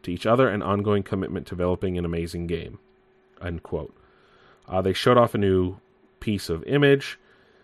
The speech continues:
and they hope to show it off sometime in the next year. Still no release date, <laughs> still no idea when this game will be finished, but it will continue on without Michel Ancel at the helm.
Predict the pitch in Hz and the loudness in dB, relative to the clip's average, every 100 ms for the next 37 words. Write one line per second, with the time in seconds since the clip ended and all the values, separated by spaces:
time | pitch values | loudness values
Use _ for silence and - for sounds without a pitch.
0 | _ _ - 107 101 101 101 98 127 131 | _ _ 0 4 4 4 2 4 2 2
1 | 131 - 123 113 110 - 107 - 104 98 | -2 2 6 6 4 0 -2 0 0 0
2 | 95 90 - - 98 95 92 - _ _ | -2 -4 -6 -2 2 2 2 -4 _ _
3 | _ _ _ _ _ _ - - - 139 | _ _ _ _ _ _ -18 -4 4 6
4 | 139 131 127 113 104 - 107 101 - - | 8 6 4 2 0 4 4 4 -2 -6
5 | - 117 123 120 113 113 110 104 98 101 | -4 0 0 0 2 2 2 0 0 0
6 | 98 95 95 - 87 85 - - _ _ | 0 0 -4 -6 -6 -6 -8 -14 _ _
7 | _ _ 95 98 101 98 - - 101 - | _ _ 2 4 4 2 0 -4 -4 0
8 | 123 120 101 101 92 95 98 101 - 101 | 2 4 4 2 2 2 4 4 2 -6
9 | 98 101 92 87 85 - 85 82 - 87 | -4 -2 0 0 -4 -4 -4 -4 -6 -8
10 | - 85 - 76 76 | -8 -10 -10 -12 -14